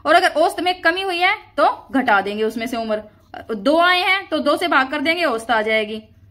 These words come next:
अगर तीन है तो तीन से भाग कर देंगे, औसत के लिए यही करते हैं। ठीक है, जाने और आने, ये हमारा टाइप थ्री या फोर्थ है, जिसमें दो व्यक्ति गए और दो ही आ गए। तो इसमें आया है, कुछ ना कुछ आया है, आने से अगर वृद्धि होती है तो प्लस,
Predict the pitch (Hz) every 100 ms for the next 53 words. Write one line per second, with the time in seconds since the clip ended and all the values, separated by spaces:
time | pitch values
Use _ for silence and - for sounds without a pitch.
0 | _ _ _ _ _ - 311 311 339 370
1 | 381 370 370 294 294 240 233 262 233 214
2 | 240 233 226 226 - - - 269 - 320
3 | 339 403 254 220 208 214 220 233 - -
4 | 349 403 415 - - 202 277 320 381 370
5 | 392 - 240 247 226 190 - - 208 302
6 | 277 269 302 - - 294 311 - 294 294
7 | 302 277 277 226 185 - - 247 320 311
8 | 302 320 330 330 330 233 247 392 - -
9 | 233 220 233 294 453 - 226 196 185 185
10 | - - - - - 320 330 359 - 262
11 | 294 311 311 202 330 370 370 370 277 -
12 | 247 254 311 339 330 - - - 277 320
13 | 359 359 339 262 240 302 370 370 359 359
14 | 330 - 262 247 202 202 -